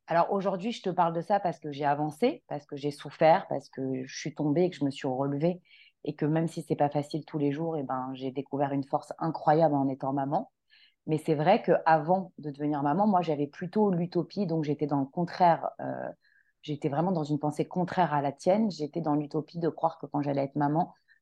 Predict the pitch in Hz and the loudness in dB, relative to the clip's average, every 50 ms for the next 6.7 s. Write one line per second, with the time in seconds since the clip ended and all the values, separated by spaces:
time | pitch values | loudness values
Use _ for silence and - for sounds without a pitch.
0 | _ _ _ - - 214 - 175 165 160 151 151 156 147 135 143 147 190 233 262 | _ _ _ -6 -4 4 4 6 6 6 4 2 0 0 2 2 0 0 0 -2
1 | - _ - 160 165 151 143 - 156 156 143 151 139 - 139 135 135 - - 175 | -6 _ -4 0 0 0 2 4 2 2 2 -2 -2 -2 -4 -4 -4 0 4 4
2 | 190 214 240 190 160 151 147 143 - 147 147 139 - 190 202 175 156 147 - - | 4 4 4 0 -2 -4 -6 -6 -4 -6 -6 -4 -2 -4 -4 -2 -6 -8 -8 -8
3 | - - 156 147 143 - - 175 165 151 143 139 131 131 131 139 151 185 254 - | -6 -4 -2 -2 -2 -2 -2 -2 -2 -2 -2 -4 -6 -6 -6 -4 -2 -2 -2 -4
4 | _ _ - - _ _ _ 160 - - - - 190 170 160 151 - - 165 - | _ _ -20 -20 _ _ _ 0 0 0 -4 -4 -4 -2 -2 -4 -4 -4 -8 -8
5 | - - 165 151 151 170 170 165 156 - - 131 - - 139 131 135 131 127 - | 0 2 4 4 6 4 2 2 0 -4 -10 -12 -8 -8 -8 -4 -4 -6 -6 -6
6 | - - 165 160 151 143 135 135 131 139 151 170 214 262 | 2 4 4 4 6 4 2 0 0 2 2 2 2 0